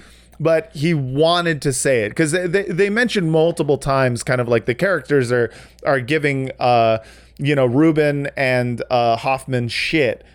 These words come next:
Speaker 2: for basically being
Speaker 1: Yeah.
Speaker 2: hippies. Um, and, you know, they, they, they do try to be, um, fair to them by, by having that whole thing where he's like, uh,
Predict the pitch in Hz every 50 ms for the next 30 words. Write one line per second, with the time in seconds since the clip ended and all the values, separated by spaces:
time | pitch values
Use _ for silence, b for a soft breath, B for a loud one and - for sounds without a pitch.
0 | b b _ - 143 131 127 123 120 117 113 - - - 139 135 131 123 - 127
1 | 127 127 131 120 113 127 123 117 113 110 113 113 127 127 120 139 151 170 170 -
2 | - - B B B B B B B - - 139 131 123 123 120 120 117 120 123
3 | - _ _ _ _ _ _ _ _ _ _ _ - - _ - 165 165 165 165
4 | 160 151 214 233 208 165 156 160 214 - 208 190 226 - - 185 180 233 233 190
5 | 175 160 220 269 269 - - - 185 180 180 190 196 196 190 165 165 170 170 165
6 | 160 156 147 - - - 143 139 135 131 127 123 123 120 117 120 123 127 - -
7 | - - - - 151 151 170 180 185 208 226 240 240 226 - _ _ _ _ -
8 | - 214 214 214 214 214 214 214 208 208 - - _ 113 135 180 185 180 214 214
9 | 214 220 214 214 180 170 165 160 165 160 151 147 156 151 151 151 139 - 127 120
10 | - - 135 139 147 143 147 151 151 143 139 131 139 147 147 - 160 151 147 147
11 | 147 143 139 135 127 127 123 127 117 - 127 120 120 117 110 - - 113 113 107
12 | 107 104